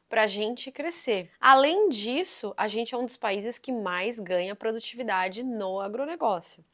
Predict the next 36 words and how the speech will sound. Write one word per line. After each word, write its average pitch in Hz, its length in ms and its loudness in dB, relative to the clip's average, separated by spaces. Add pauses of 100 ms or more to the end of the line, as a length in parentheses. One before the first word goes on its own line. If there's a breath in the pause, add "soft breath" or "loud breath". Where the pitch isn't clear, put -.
(480 loud breath)
Ou 202 160 4
seja, 233 480 2
tem 320 520 0
espaço 233 680 -2
sim 233 460 -4 (380 soft breath)
pra 208 140 2
gente 226 260 -4
aumentar 214 560 -2
ainda 254 600 -2
mais 214 640 -6
o 233 80 -10
quanto 208 340 -10
a 208 60 -10
gente 208 260 -10
exporta, 190 640 -4 (220 soft breath)
sendo 202 240 -6
que - 80 -8
a 214 60 -2
gente 220 340 -4
já 226 240 0
é 202 100 2
o 220 80 2
top 202 300 -4
five 190 400 0
aí 190 160 -4
de 220 100 -8
várias. 196 600 4
Tem 302 240 4
países, 233 640 0
por 196 180 -4
exemplo, 185 340 -4
a 185 40 -8
China 190 640 -4
e 170 100 -4
o 170 60 -6
Japão, 196 560 0